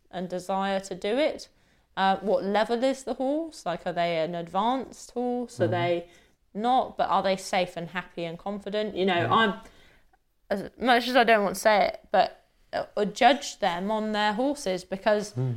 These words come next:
Speaker 1: the proof is in the pudding.
Speaker 2: It absolutely is.
Speaker 1: And they have to practice what they preach.
Speaker 2: Mm-hmm.
Speaker 1: So if you've got someone on social media saying that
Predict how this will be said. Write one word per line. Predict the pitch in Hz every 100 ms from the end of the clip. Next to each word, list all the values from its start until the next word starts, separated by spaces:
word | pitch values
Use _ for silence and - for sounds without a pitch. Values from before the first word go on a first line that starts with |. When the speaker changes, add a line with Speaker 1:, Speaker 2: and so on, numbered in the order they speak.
| -
Speaker 1:
the | 202
proof | 202 302 294 285
is | 220 220
in | 214
the | 208
pudding. | - 214 175 156 147
Speaker 2:
It | - -
absolutely | - - - 95 87 95
is. | 95
Speaker 1:
And | 202 214 202
they | 208 202
have | 247 247 -
to | 214
practice | - 254 - - 196
what | 185 -
they | 190
preach. | 190 - 165 160 - 117
Speaker 2:
Mm-hmm. | 110 151 - _
Speaker 1:
So | - 190
if | 202 196
you've | 302 294
got | 294 226
someone | 254 247 233
on | 220 214
social | 226 214 202
media | 202 196 196 190
saying | 196 190 190
that | 190 170 -